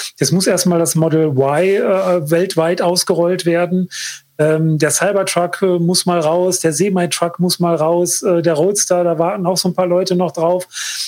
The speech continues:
Also da ist so viel in der Pipeline, was noch zu erledigen <clears throat> ist. Ähm,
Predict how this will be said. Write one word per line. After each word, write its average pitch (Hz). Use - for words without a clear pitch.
Also 160
da 185
ist 214
so 180
viel 214
in 190
der 175
Pipeline, 165
was 165
noch 170
zu -
erledigen 165
<clears throat> 165
ist. 185
Ähm, 160